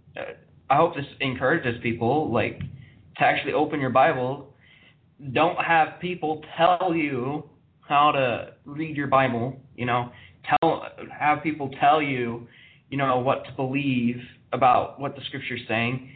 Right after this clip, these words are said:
See it for yourself. What is it saying? Because a lot of,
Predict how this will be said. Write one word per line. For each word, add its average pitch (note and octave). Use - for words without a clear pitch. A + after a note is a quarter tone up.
See G#3
it E3+
for D#3+
yourself. D3+
What C#3+
is G#3+
it -
saying? -
Because D3
a C#3
lot C3
of, E3+